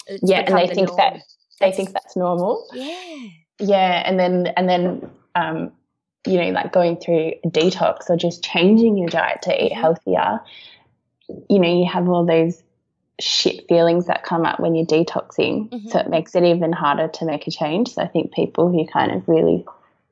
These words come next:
Speaker 2: change their lives around from eating shitty, crappy food to eating really healthy, nutritious meals,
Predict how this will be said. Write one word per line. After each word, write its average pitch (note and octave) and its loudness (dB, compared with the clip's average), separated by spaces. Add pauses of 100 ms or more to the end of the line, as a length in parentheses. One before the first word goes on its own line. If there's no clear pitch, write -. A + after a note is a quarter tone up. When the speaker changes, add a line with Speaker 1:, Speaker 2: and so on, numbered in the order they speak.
(160)
Speaker 2:
change E3+ 2
their E3+ 0
lives D#3+ 2
around D#3+ 0
from E3+ -2
eating D#3+ 0
shitty, D#3+ 0
crappy D#3+ -2
food D3+ 2
to - 0 (280)
eating E3+ 2
really E3+ 0
healthy, E3 0
nutritious D#3+ 0
meals, E3+ 0